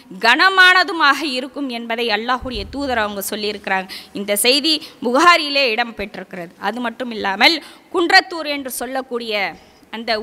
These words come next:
ஊரிலே அபிராமி என்று சொல்லக்கூடிய ஒரு பெண் என்ன செய்திருக்கிறாங்கன்னு சொன்னா, இந்த டப் ஸ்மாஷ்ல ஒரு பிரபலமாக இருந்திருக்கிறாங்க. இந்த பிரபலமாக ஆன உடனேயே அவங்களுடைய எண்ணம்,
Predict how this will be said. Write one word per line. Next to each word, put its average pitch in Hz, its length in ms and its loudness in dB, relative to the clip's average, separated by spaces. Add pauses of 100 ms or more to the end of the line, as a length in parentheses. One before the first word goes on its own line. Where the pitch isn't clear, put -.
ஊரிலே 254 380 4 (340)
அபிராமி 359 440 4 (100)
என்று 262 240 -6
சொல்லக்கூடிய 269 640 -2
ஒரு 220 200 -4
பெண் 262 160 2 (100)
என்ன 247 200 -2
செய்திருக்கிறாங்கன்னு 208 680 -6
சொன்னா, 220 240 4 (360)
இந்த 208 140 -2 (100)
டப் 240 220 0
ஸ்மாஷ்ல 240 440 2 (800)
ஒரு 269 100 6 (100)
பிரபலமாக 330 580 6 (120)
இருந்திருக்கிறாங்க. 233 600 -2 (340)
இந்த 247 140 4 (100)
பிரபலமாக 330 580 6 (240)
ஆன 302 300 6
உடனேயே 240 420 4 (500)
அவங்களுடைய 277 480 4 (140)
எண்ணம், 285 340 2